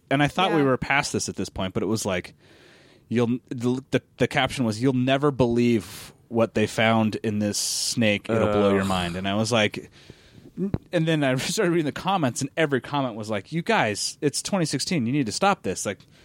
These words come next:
Speaker 3: Yeah.
Speaker 1: you are, you are better than this." And
Speaker 3: They,
Speaker 1: it's
Speaker 3: and they
Speaker 1: in-,
Speaker 3: used to
Speaker 1: you
Speaker 3: be.
Speaker 1: know,
Speaker 3: That's the f-
Speaker 1: every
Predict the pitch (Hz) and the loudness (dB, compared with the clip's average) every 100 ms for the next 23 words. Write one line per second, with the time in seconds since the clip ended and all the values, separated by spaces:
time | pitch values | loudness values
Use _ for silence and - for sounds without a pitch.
0 | _ _ - 107 98 87 - 156 143 135 | _ _ 0 2 2 0 -4 -2 -2 0
1 | 165 214 170 147 165 196 208 131 147 185 | 2 4 4 2 0 2 4 4 2 2
2 | 120 101 101 98 - 110 95 - 139 185 | 0 -2 -6 -6 -8 -8 -12 -12 -4 0
3 | 190 196 202 277 - 131 180 147 - 165 | 2 2 2 0 0 2 2 2 2 2
4 | 151 165 139 | 4 2 2